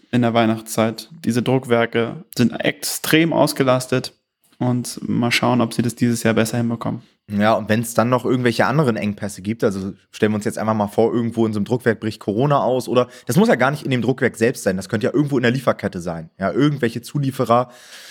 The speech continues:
Speaker 2: dann kann's echt brenzlig werden und dann gucken wir alle
Speaker 1: Mhm.
Speaker 2: in die Röhre. Also da, da kannst du aber auch nichts machen, also wie willst du dich da jetzt drauf vorbereiten? Also klar, man könnte jetzt wieder sagen, „Hey,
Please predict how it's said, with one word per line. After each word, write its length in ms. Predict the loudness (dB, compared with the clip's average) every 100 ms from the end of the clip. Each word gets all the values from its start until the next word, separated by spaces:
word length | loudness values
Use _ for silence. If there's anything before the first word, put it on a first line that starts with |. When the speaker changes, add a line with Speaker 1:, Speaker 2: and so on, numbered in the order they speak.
| -20 -20 _ -6
Speaker 2:
dann 180 | -4
kann's 340 | -2 -2 -2 -2
echt 200 | -4 -2
brenzlig 440 | -4 -2 -8 -8
werden 300 | -8 -8 -10
und 300 | -8 -8 0
dann 320 | 0 2 -4
gucken 240 | -6 -6 0
wir 100 | 2
alle 160 | 2
Speaker 1:
Mhm. 60 | 0
Speaker 2:
in 60 | -2
die 60 |
Röhre. 440 | 0 0 0 -4 -6
Also 580 | -8 -6 -2 -2 -4 -10 _ -20 -20 -10 -2
da, 100 | -2
da 160 | 0
kannst 240 | 0 0 0
du 60 |
aber 100 | 0
auch 80 | 0
nichts 220 | -2 -2
machen, 260 | -2 -2 -4
also 240 | -6 -6
wie 140 | -6 -4
willst 180 | -4 -6
du 40 |
dich 140 | -8
da 140 | -2 0
jetzt 220 | 0 -6
drauf 200 | -8 -4
vorbereiten? 560 | 0 0 0 0 0 -2
Also 160 | -6
klar, 200 | 0 0
man 120 | 0
könnte 220 | -4 -4 -4
jetzt 100 | -4
wieder 160 | -4
sagen, 280 | -2 -2 -2
„Hey, 280 | 0 0